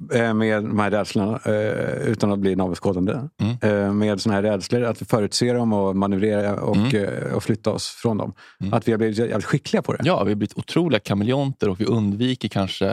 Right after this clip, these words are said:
Speaker 2: jag är otroligt bra på att undvika, eh, kurr på stan.
Speaker 1: Ja.
Speaker 2: Jag märker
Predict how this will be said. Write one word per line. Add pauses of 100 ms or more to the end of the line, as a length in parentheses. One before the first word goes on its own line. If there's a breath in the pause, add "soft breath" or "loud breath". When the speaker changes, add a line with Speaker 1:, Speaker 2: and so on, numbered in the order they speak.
(120)
Speaker 2:
jag
är
otroligt
bra
på
att
undvika, (480)
eh,
kurr
på
stan. (200)
Speaker 1:
Ja.
Speaker 2:
Jag
märker